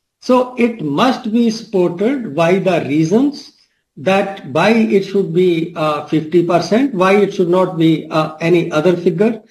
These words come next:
This was the first thing which, uh, uh, we wanted, uh, to clear with, uh, Doctor Swaminathan when we had that meeting on first July, uh, two zero one seven here in Niti Aayog.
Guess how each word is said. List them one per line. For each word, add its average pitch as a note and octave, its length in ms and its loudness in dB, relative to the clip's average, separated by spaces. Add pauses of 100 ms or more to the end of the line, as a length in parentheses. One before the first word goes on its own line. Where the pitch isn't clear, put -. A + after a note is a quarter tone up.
(160)
This A#3 180 2
was B3+ 220 4
the B3+ 100 6
first A3+ 400 2
thing G3 280 4
which, F#3+ 360 0
uh, E3+ 340 0 (280)
uh, E3 380 2
we G3 140 6
wanted, F3 600 0
uh, D#3+ 260 0
to E3 420 2
clear F3 300 2
with, D#3 320 -4
uh, D3+ 200 -2
Doctor D#3 320 -4
Swaminathan E3+ 760 2
when A#3 220 2
we F#3+ 140 2
had D#3+ 280 0
that D#3+ 280 -2
meeting D#3+ 360 0
on D#3+ 300 0 (180)
first - 320 0
July, E3 640 2
uh, D#3 240 -2
two D#3+ 220 2
zero D3 240 2
one C#3+ 240 -2
seven C3+ 380 -4
here D#3 240 4
in F#3+ 180 2
Niti G#3+ 300 2
Aayog. - 200 -12